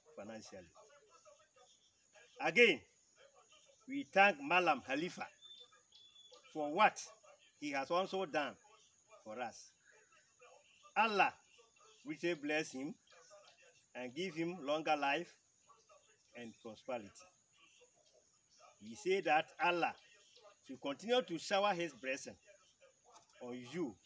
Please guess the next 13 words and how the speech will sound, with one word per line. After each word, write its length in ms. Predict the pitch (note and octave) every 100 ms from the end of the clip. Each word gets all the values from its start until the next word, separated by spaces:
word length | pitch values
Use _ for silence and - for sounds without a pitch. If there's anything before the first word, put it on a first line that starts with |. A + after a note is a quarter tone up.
| _ - - - A#2
Amisa 400 | B2+ B2 E3+ E3+ -
Air 320 | D3+ D3 D3+ -
Asa 340 | - - C3+ - - _ -
Community 420 | A#2+ C3+ C#3 D3+
Center, 360 | C3 B2 A#2 G#2 - _ - - _ _ _
Adelaide, 520 | G#2+ A2+ C#3 C3 A2 G2
Australia, 420 | A2 - C3+ A2+ G2+ - _ - _ _ - A#2
including 560 | G2+ B2 B2+ C3 B2+
Malam 320 | A#2 A2+ G2 - _ _ - - - - -
Khalifa. 400 | - A2 - - A5+ _ _ - _ F#3 F#3 _ _ _ F#3+ - _ _ _ _ _ _ _ - - - - - A2+
We 120 | A2+
wish 300 | C#3+ F3+ -
you 180 | D3+